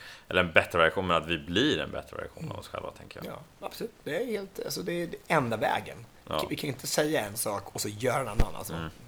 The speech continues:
Speaker 1: Nej, men det blir väldigt kontroversiellt
Speaker 2: Lär
Speaker 1: att man
Speaker 2: som du ler.
Speaker 1: <laughs> Ja.
Speaker 2: Lär som
Speaker 1: Ja,
Speaker 2: du
Speaker 1: men såklart, man misslyckas under gången. Alltså, det, det,
Speaker 2: Det är klart man får
Speaker 1: vi,
Speaker 2: göra
Speaker 1: vi,
Speaker 2: det.
Speaker 1: vi är ju människor,
Speaker 2: Ja,
Speaker 1: vi alla.
Speaker 2: absolut, absolut.
Speaker 1: Så det bör man ju förstå också.
Speaker 2: Ja.
Speaker 1: Eh, men att man ändå
Speaker 2: Strävar efter
Speaker 1: strävar
Speaker 2: att
Speaker 1: efter,
Speaker 2: vara en
Speaker 1: precis.
Speaker 2: bättre människa.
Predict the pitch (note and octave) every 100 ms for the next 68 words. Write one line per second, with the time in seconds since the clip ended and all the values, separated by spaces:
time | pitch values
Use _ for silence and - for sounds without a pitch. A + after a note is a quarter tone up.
0 | - - - F2+ F2+ F#2 G2+ F#2 E2+ E2
1 | - E2+ D#2+ D#2 F2+ E2 B1 C#2 D#2 D2+
2 | D2+ D#2 - G2+ - - A2+ G2 B2 A#2+
3 | C3 A2 G2+ F#2+ G2 G2+ A#2 A2 A2+ A#2
4 | A2 A2 A#2+ - B2+ A#2 F2+ F2+ F2 F#2+
5 | F2+ D#2+ D#2 E2+ D#2+ F2 F2+ E2+ G2 F#2+
6 | F#2 F2 F#2+ G#2 A2 G#2 G2+ G#2+ A2 G2+
7 | G#2+ G2 G2+ E2+ C2 F2 E2+ E2 E2 -
8 | F#2+ F#2 - F#2 F#2 G#2 G#2 G2 E2 F2+
9 | F2+ - D#2 - - - D#2+ D#2 - -
10 | - - - - F2 E2+ D#2+ E2+ E2 D#2+
11 | D#2 D#2 D2+ D2 - - - - C#3 A#2
12 | B2+ C3+ - G#2 G2 D#2+ F2 D#2+ C#2+ -
13 | C2+ F2 F#2 F#2 - - F#2+ F#2